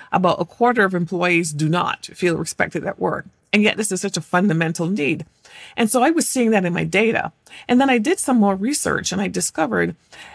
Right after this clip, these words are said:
that one of the distinguishing characteristics between majority group employees and underrepresented group employees is that majority group employees value being liked.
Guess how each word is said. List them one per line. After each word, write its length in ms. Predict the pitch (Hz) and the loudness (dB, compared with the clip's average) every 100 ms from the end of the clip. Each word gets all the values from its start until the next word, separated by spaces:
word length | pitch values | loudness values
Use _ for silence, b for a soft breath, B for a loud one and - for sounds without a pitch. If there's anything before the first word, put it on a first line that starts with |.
| B | B
that 300 | 214 208 - | 0 0 2
one 220 | 190 285 | 0 2
of 80 | 349 | 0
the 80 | 233 | 2
distinguishing 680 | 185 - 226 220 220 220 | 0 0 -2 0 0 -2
characteristics 920 | 208 190 - - 190 233 - - - - | -4 -4 -4 -6 -4 -4 -4 -6 -6 -10
between 520 | - 185 - 202 185 190 B | -6 -4 -2 0 0 -4 B
majority 520 | 170 165 160 170 254 | -2 0 2 2 2
group 240 | 277 220 214 | 0 -4 -2
employees 720 | 180 - 151 147 139 160 - | -4 -4 -2 0 0 -4 -4
and 240 | 170 160 - | -2 -2 0
underrepresented 840 | 170 170 165 - - 160 202 247 | 0 2 2 0 0 0 0 0
group 200 | 208 165 | -2 -4
employees 640 | 151 143 147 151 - - - B B B B | -6 -8 -6 -6 -6 -10 -12 B B B B
is 180 | 208 208 | 2 4
that 300 | 208 185 - B B - | 4 2 -2 B B -2
majority 380 | 202 226 262 | 0 4 4
group 200 | 302 254 | 2 0
employees 580 | 202 - 180 180 175 180 | -4 -2 0 0 0 -2
value 420 | - 160 196 208 196 | -4 2 4 4 0
being 280 | 185 175 165 | 0 0 2
liked. 640 | 165 233 120 - - | 2 2 0 -4 -10